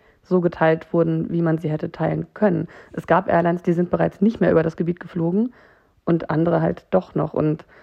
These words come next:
sowas muss vermieden werden, aber ich glaube auch, dass sowas jetzt vermieden wird. Und in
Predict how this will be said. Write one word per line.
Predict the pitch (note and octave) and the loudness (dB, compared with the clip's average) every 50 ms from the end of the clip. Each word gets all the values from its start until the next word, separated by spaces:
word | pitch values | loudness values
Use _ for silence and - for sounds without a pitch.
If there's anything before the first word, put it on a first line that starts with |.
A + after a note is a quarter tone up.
| - - _ _ _ _ | -20 -20 _ _ _ _
sowas | - F3+ E3+ F3+ F3+ F3 - | -4 0 2 2 2 2 2
muss | - F#3+ G3+ G3+ - - | 2 4 4 2 2 0
vermieden | - E3 D#3+ E3 F3+ G#3 A#3 A#3 | 0 0 2 2 2 2 4 4
werden, | G#3+ G#3 G#3 A3 A#3 A3+ | 4 4 4 4 2 0
aber | - E3 E3 D#3+ | 0 2 2 0
ich | E3 - | 0 0
glaube | - D#3+ E3+ F#3 - - | 2 2 2 2 2 0
auch, | E3+ | -2
dass | - E3 - | -2 -2 -2
sowas | - E3+ E3 D#3+ - | 0 0 0 0 0
jetzt | E3+ - - | -4 -4 -2
vermieden | - E3+ E3 E3 D#3+ D#3+ D#3 D3+ | -2 -2 0 0 -2 -2 0 2
wird. | F3+ G3+ F#3+ E3 - | 4 4 4 4 2
Und | D#3+ D#3+ D#3+ - - - - - - - - _ _ _ _ | 0 -2 -2 -4 -10 -20 -20 -20 -20 -20 -20 _ _ _ _
in | - E3 E3 E3 E3 E3 | 0 2 2 2 2 0